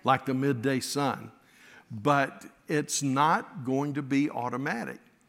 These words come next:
We have to make a decision. In fact, I will say this.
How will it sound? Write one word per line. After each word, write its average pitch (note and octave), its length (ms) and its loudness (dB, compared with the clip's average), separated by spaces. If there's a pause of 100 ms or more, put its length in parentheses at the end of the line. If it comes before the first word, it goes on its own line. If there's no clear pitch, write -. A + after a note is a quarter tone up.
(160)
We B2+ 140 0
have B2+ 220 -2
to C3 80 -4
make B2 260 -4
a B2 60 -4
decision. B2+ 680 -8 (560)
In C#3+ 140 2
fact, F3+ 500 2
I D#3+ 160 8
will F#3 380 2
say D3+ 640 0
this. B2 800 -2